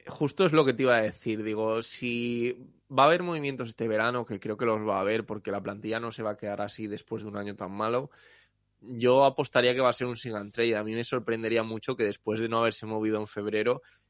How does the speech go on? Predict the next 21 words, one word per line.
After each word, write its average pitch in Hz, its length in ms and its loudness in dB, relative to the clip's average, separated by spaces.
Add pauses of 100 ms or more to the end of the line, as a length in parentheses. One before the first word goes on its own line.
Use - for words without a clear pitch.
(160)
vayan 117 460 4
a, 107 360 2
a 107 200 0
perder 104 340 -2
a 107 80 2
alguien. 104 380 -2 (320)
Y 117 120 -2
aparte, 135 680 0 (100)
hay 113 200 2
un 117 120 -4
tema 123 240 -2
que 101 100 -6
se 104 100 -10
está 104 180 -2
comentando 113 420 -2
bastante 110 840 -4
entre 113 340 -4
los 113 180 -2
insiders 110 480 0
de 110 100 -2
Toronto, 123 540 -4